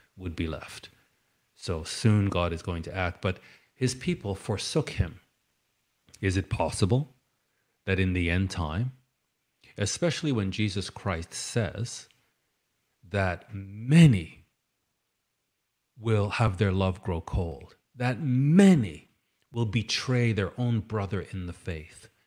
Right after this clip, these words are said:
is it possible that we in the church of God could forsake him? "You have forsaken me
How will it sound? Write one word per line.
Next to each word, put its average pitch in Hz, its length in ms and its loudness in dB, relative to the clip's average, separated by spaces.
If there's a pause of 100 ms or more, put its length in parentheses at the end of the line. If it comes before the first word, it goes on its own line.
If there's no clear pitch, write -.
(320)
is 90 160 -6
it 87 120 -6
possible 104 520 2
that 92 200 -2
we 98 460 -2
in 90 120 -4
the 80 60 -8
church 101 460 -4
of - 160 -6
God 98 340 -2 (360)
could - 160 0
forsake 90 500 -2
him? 147 220 -2 (880)
"You 165 160 4
have 180 160 4
forsaken 117 640 2
me 71 220 -14